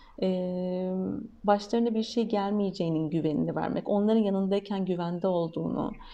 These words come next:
herhangi bir duygusunda, herhangi bir zorlantısında, çocuğun kaygılandığında, üzüldüğünde ya da paylaşmak istediği bir şey olduğunda, eee, her şeyi paylaşabileceğiyle ilgili,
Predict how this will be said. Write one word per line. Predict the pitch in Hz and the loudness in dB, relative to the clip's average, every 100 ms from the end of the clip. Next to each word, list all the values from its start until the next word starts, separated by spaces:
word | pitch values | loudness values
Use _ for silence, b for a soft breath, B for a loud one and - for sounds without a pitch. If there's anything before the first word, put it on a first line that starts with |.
| B B B - - | B B B -16 0
herhangi | 240 302 320 285 | 2 4 2 2
bir | 254 247 208 | 4 4 4
duygusunda, | 214 196 196 - 202 185 180 | 2 2 -2 -2 -2 2 0
herhangi | 185 202 233 254 240 | 2 2 2 2 0
bir | 214 214 | 2 2
zorlantısında, | 196 185 185 180 180 185 - 185 175 170 156 196 B B - | 4 4 4 2 -2 -6 -8 -4 -2 0 -2 -4 B B -4
çocuğun | 220 208 233 240 247 - - | -4 0 2 4 2 -2 -16
kaygılandığında, | - 202 202 208 196 196 196 202 208 214 - | -2 2 2 2 0 0 -2 -4 -2 -4 -4
üzüldüğünde | 180 185 151 147 143 151 - 58 - B B - | -2 0 0 2 0 0 -4 -6 -10 B B 0
ya | 202 202 | 0 4
da | 196 202 - - | 2 2 -2 -2
paylaşmak | 190 208 262 269 | 2 2 0 -4
istediği | - 220 202 | -4 -2 0
bir | |
şey | 196 - 220 | -2 -2 0
olduğunda, | 208 185 170 156 151 147 165 208 B B B | 0 0 0 0 2 0 -2 -6 B B B
eee, | 196 196 196 202 | -2 0 0 -2
her | 233 294 | -2 -2
şeyi | 294 277 | 0 -2
paylaşabileceğiyle | 240 220 220 226 202 202 196 220 202 | 4 4 4 0 0 -2 0 0 2
ilgili, | 185 160 160 165 185 240 | 0 -2 -2 0 0 -2